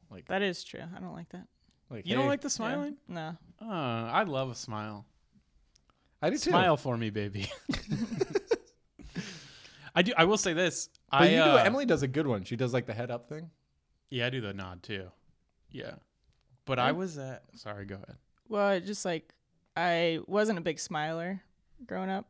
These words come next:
Speaker 2: Still not, not
Speaker 3: Right.
Speaker 2: very good at smiling.
Speaker 1: Yeah.
Speaker 2: But people would always, like, tell me to smile.
Speaker 1: How
Speaker 2: And
Speaker 1: do people
Speaker 2: so
Speaker 1: say that?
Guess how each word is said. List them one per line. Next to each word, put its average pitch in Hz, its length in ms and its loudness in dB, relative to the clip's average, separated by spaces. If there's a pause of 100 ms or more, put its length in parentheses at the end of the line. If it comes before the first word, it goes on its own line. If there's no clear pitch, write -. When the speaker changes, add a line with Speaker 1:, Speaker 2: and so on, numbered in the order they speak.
Speaker 2:
Still - 300 -4
not, 151 260 -4 (640)
not - 100 -4
Speaker 3:
Right. 113 80 -6
Speaker 2:
very 160 160 -2
good - 120 -6
at - 60 -8
smiling. - 500 -6
Speaker 1:
Yeah. 95 260 -6 (220)
Speaker 2:
But 165 160 -6
people 175 240 -4
would 160 120 0
always, 143 360 -4
like, - 180 -10
tell - 180 -4
me 156 120 -6
to 190 60 -8
smile. 208 420 -8 (560)
Speaker 1:
How 185 160 0
Speaker 2:
And 277 80 0
Speaker 1:
do 320 40 2
people 165 340 2
Speaker 2:
so - 60 -4
Speaker 1:
say 127 260 0
that? 85 240 -10